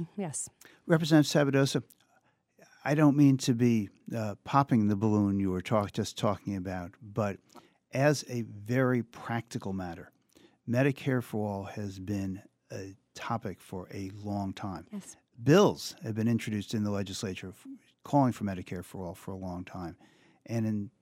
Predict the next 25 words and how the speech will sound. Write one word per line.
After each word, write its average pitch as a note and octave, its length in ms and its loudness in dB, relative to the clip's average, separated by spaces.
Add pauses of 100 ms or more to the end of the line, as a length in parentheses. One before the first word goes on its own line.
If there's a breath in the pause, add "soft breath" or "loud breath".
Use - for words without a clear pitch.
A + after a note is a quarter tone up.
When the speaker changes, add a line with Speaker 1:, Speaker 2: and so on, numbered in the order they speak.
(120)
Speaker 2:
terms D#3+ 360 0
of B2+ 120 -4
popping B2+ 400 0
balloons, G#2 640 -2
I F#2+ 120 -10
hate A2+ 240 -6
to - 80 -8
be A2+ 120 -2
the G#2+ 120 -4
one G#2 200 -4
to - 100 -18
do B2+ 180 0
it, G#2+ 100 -4
but G#2 140 -4 (400 loud breath)
Medicare C#3 480 2
for G2 200 -8
All, G#2 440 -2 (240)
I A2 160 -4
suspect, G#2 500 -6 (340 soft breath)
is G2 200 -8
not G#2 340 -2
passing G2+ 420 -6
the F2+ 80 -6
Massachusetts F#2 760 -10
legislature F2+ 680 -10